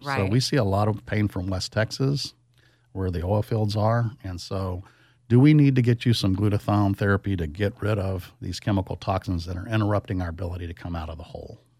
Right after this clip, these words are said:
Speaker 2: All right.
Speaker 1: Okay. Then we have the neurotransmitters and pain control section. And that really handles the C O M T, the gads, because
Speaker 2: Mm-hmm.
Speaker 1: remember a gad one mutation, which where there's more glutamate, makes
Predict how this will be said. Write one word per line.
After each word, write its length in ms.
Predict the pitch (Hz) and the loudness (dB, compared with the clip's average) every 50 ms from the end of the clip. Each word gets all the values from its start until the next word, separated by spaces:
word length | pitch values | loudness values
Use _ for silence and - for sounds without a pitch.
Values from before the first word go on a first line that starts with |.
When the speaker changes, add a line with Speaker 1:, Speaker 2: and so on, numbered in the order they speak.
| _ _ - | _ _ -14
Speaker 2:
All 140 | 135 127 123 | -10 -10 -8
right. 280 | 117 117 120 143 - | -8 -8 -10 -10 -8
Speaker 1:
Okay. 360 | 92 90 - - 101 107 127 - - _ _ _ _ _ _ _ _ _ _ _ _ _ | -8 -8 -6 -4 -2 -2 -2 -4 -6 _ _ _ _ _ _ _ _ _ _ _ _ _
Then 160 | - 113 139 165 | 4 4 6 6
we 100 | 185 165 | 6 8
have 260 | 151 151 139 123 117 | 8 8 6 6 6
the 80 | 104 110 | 4 4
neurotransmitters 1000 | 104 107 107 101 101 107 - - 110 104 107 101 - 104 104 101 104 104 101 - | 4 4 4 4 2 2 0 0 2 2 2 2 2 0 0 2 2 0 0 -2
and 140 | 90 87 - | -2 -6 -6
pain 280 | - - 107 107 101 95 | -4 -2 -2 0 0 -2
control 400 | - 90 78 - - 78 78 - | -4 -6 -8 -8 -10 -10 -12 -12
section. 600 | - - 82 82 - - - - - 82 - 104 _ - | -12 -14 -14 -14 -14 -14 -14 -14 -14 -16 -16 -16 _ -6
And 160 | 104 98 101 | -2 0 2
that 140 | 117 135 - | 2 2 2
really 180 | 139 131 120 120 | 0 0 2 2
handles 460 | 101 113 110 107 98 101 98 98 - | 2 2 2 2 2 2 0 -2 -4
the 80 | - - | -6 -8
C 260 | - - - 104 104 | -8 -4 -4 -2 0
O 120 | 101 98 101 | 0 2 2
M 140 | 101 98 98 | 2 0 0
T, 240 | - - 101 98 95 | -2 -4 -4 -2 -2
the 120 | 90 92 | -2 -4
gads, 540 | 85 82 92 87 87 92 95 98 104 104 - | -6 -6 -8 -8 -6 -4 -2 -2 -4 -4 -6
because 380 | - 98 98 - 95 92 - - | -8 -10 -6 -6 -4 -6 -6 -8
Speaker 2:
Mm-hmm. 420 | - 113 107 127 131 131 131 139 147 143 - | -12 -18 -16 -14 -14 -12 -12 -14 -14 -10 -2
Speaker 1:
remember 340 | - 117 131 160 165 156 135 | 2 4 6 6 6 6 6
a 60 | 107 101 | 4 4
gad 320 | 95 101 107 113 135 156 | 2 2 4 4 6 6
one 200 | 151 139 131 120 | 6 6 6 6
mutation, 720 | 113 110 101 - - 90 90 92 - - 101 101 104 98 98 | 6 4 4 2 0 -2 0 0 0 0 0 0 0 0 -2
which 220 | 90 85 - - | -4 -6 -8 -10
where 140 | 98 92 92 | -10 -8 -6
there's 160 | 90 92 90 - | -6 -4 -2 0
more 240 | 95 104 117 120 | 2 4 4 4
glutamate, 640 | 113 110 110 120 127 120 95 87 87 90 90 87 - - | 4 4 4 4 6 6 4 2 2 0 -2 -4 -4 -6
makes 180 | 95 90 - | -6 -6 -8